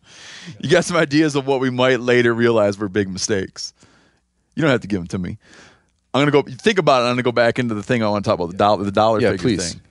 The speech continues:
Speaker 2: Please.
Speaker 1: Is that I find that people often want landscapes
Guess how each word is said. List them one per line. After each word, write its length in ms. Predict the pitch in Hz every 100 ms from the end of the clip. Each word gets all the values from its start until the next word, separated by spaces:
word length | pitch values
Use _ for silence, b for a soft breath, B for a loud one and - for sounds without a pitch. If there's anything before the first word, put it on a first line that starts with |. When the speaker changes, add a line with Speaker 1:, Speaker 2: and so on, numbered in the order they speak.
| _
Speaker 2:
Please. 340 | 107 87 - _
Speaker 1:
Is 220 | 120 117
that 440 | 127 123 120 113 _ _ _ _
I 140 | 113 113
find 640 | - 175 170 123 107 95 -
that 160 | 110
people 320 | - 131 127
often 720 | 107 110 107 104 113 104 98 92 _ _ _ _ _ _ _ _ - -
want 300 | 113 123 127
landscapes 1080 | 117 117 120 117 - 107 95 - - - -